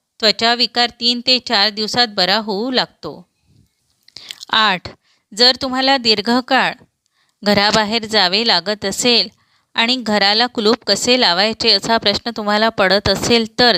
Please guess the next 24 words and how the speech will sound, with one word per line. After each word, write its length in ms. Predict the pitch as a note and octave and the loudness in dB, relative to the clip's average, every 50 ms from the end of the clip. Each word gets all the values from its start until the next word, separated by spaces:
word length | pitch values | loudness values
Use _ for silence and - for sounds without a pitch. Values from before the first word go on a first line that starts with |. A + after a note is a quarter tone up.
| E3+ - | 0 0
तांब्याचे 560 | F#3 F3 F3 F3 F#3+ F#3+ F#3+ - A3+ A#3 C4 C4 - - - - _ _ - - | -2 -2 0 0 -2 -2 0 0 0 0 0 -2 -6 -14 -20 -20 _ _ -10 -4
भांडे 640 | G3+ G3+ G3+ F#3 F3+ F3+ F#3 F#3+ F#3 G#3+ A3+ B3+ C#4+ - _ _ _ _ _ _ | -2 -2 -2 -2 -4 -6 -8 -4 0 2 2 2 0 -4 _ _ _ _ _ _
पाण्याने 440 | - G#3 F#3+ F3+ F#3 F#3+ G3 A3 B3+ | 0 0 2 2 2 2 2 2 0
भरा 340 | B3 A3+ G#3+ G#3+ G#3+ G#3+ F3+ - _ _ _ | 0 0 0 2 2 0 0 -2 _ _ _
आणि 240 | - G#3+ G#3+ A3 A#3+ A#3+ - | -2 0 0 0 0 0 2
त्यात 200 | A3 G#3+ A3 B3 - - | 2 2 2 2 0 -2
थोडे 260 | - A#3+ A3+ A3 B3 | -4 -2 0 0 0
पाणी 380 | C4 - A3 F#3+ F3+ F#3 F#3+ A3 | 0 0 -2 -2 0 0 -2 -2
टाका, 320 | A#3+ - G#3+ F#3+ - F#3+ | 0 -2 -4 -2 0 0
असे 320 | F#3 - G3+ - - C4 B3 | 0 0 0 0 0 0 2
शिव 240 | - - A#3+ A#3+ B3 | 2 2 2 2 4
महापुराणात 640 | A#3+ A3+ G3+ G3+ G3 - G3+ G3 G3+ G3 G#3 A3+ A#3 - | 4 2 2 2 0 -2 -2 0 0 0 0 0 -2 -4
लिहिलेले 380 | A3+ G3+ F3+ F3 F3+ F#3 F#3+ G#3+ | -6 -4 -4 -2 -2 -2 0 0
आहे. 300 | B3 B3+ A3 G3 F#3 - A3 - _ _ _ - - - - | 0 0 0 -2 -4 -8 -10 -12 _ _ _ -14 -14 -8 -2
यामध्ये 480 | F#3+ G3 F#3+ F#3+ G3 G3+ G3 F#3 G#3 G#3 | 0 0 2 2 0 -2 -2 -2 -4 -6
काळे 420 | G3+ - G3 F#3+ F#3+ G3 G#3 A3 | -4 -2 -2 0 0 0 0 -2
तीळ 320 | G#3+ - G3+ G3 G3 G#3+ A3 G#3+ | -6 -4 -4 -2 -2 -2 -4 -2
टाका, 380 | - A3+ A3 A3+ A#3+ A#3 G#3 F3+ - _ _ _ _ - | -2 -2 -2 0 0 0 0 -2 -4 _ _ _ _ -6
भूतेश्वर 520 | G#3 G#3 G3 - G#3+ G#3 G3+ - - B3 B3 A#3+ | -4 -4 0 0 0 0 0 -2 -2 -2 -2 0
शिवाच्या 460 | - A#3 G#3 G3 G3+ G#3 - - B3 | 0 0 2 2 2 0 0 -4 -4
नावाने 480 | A#3+ A#3+ G3+ F3 F3+ G3+ G#3+ G#3+ A#3 C4 | 0 0 0 0 0 -2 -2 0 -2 -4
ठेवा, 340 | C4 - G#3+ G3+ D#3 D3+ - - _ - - - _ _ - | -4 -4 -6 -4 -4 -4 -6 -6 _ -20 -20 -20 _ _ -2
कलशावर 520 | - G#3 G3+ F#3+ - - G#3+ G3 F#3 G3+ G#3+ - - | 0 0 0 0 0 0 0 0 0 0 -2 -2 -2
थाळीने 640 | - G#3 F3 F3 F3+ G3 A3+ C4+ C#4 A3 A3+ C4 | -2 -2 -2 0 0 -2 -4 -4 -2 0 0 0